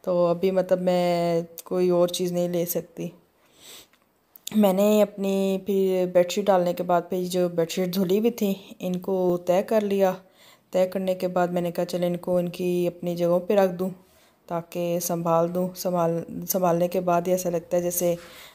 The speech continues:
घर साफ़ सुथरा हो गया है। तो सबसे मुश्किल काम यही होता है, जो बस संभालना मुश्किल काम होता है,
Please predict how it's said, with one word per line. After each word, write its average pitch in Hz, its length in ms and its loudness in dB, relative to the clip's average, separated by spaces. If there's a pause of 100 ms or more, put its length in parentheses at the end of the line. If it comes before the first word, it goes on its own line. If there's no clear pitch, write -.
(140)
घर 170 160 2
साफ़ 170 240 0
सुथरा 180 300 -4
हो 175 180 2
गया 165 200 0
है। 165 300 -6 (1800)
तो 190 160 6
सबसे 190 480 0
मुश्किल 185 520 -2
काम 180 360 2
यही 185 340 2
होता 175 380 2
है, 170 200 0
जो 175 280 0
बस 175 220 -2
संभालना 175 640 2
मुश्किल 170 400 -4
काम 160 220 -4
होता 165 300 -6
है, 165 80 -12